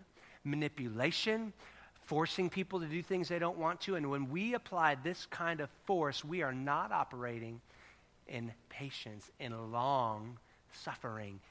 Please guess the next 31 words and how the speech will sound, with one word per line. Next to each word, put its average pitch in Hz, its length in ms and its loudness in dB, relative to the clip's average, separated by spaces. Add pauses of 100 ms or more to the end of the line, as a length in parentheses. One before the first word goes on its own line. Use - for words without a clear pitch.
(120)
in 120 180 -6 (140)
forbearance. 123 920 -2
We 143 280 -6
enter 139 300 -6
the 123 200 -8 (260)
zone 147 360 2
of 117 240 -2
unhealthy 139 600 -2
relationships. 120 840 -6 (320)
And 131 200 -4
parenting, 170 580 2
marriage, 156 440 6
working 165 400 2
relationships 160 640 0
requires 127 640 0
patience. - 720 -14 (580)
Sticking 208 500 6
in 185 120 12
it 196 140 10
with 175 160 4
an 165 100 4
employer 170 640 2
and 147 200 2
with 143 120 0
a 123 60 -2
company 170 560 0
and 131 140 -2
a 117 60 -4
God 139 340 2
dream 165 340 0 (280)
requires 131 640 2